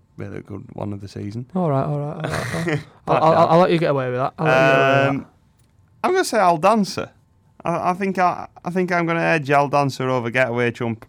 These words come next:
Speaker 1: and Global Citizen. But the price is, I,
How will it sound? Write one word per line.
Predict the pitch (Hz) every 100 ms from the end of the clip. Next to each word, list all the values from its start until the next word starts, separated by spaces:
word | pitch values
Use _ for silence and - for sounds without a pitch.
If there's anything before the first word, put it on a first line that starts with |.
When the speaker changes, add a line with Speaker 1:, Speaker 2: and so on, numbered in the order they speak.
| -
Speaker 1:
and | 131 123 110
Global | 113 113 107
Citizen. | 107 127 98 95 - _ _ _ _ _ -
But | 135
the | 117
price | 123 156 139 117
is, | 107 - _
I, | -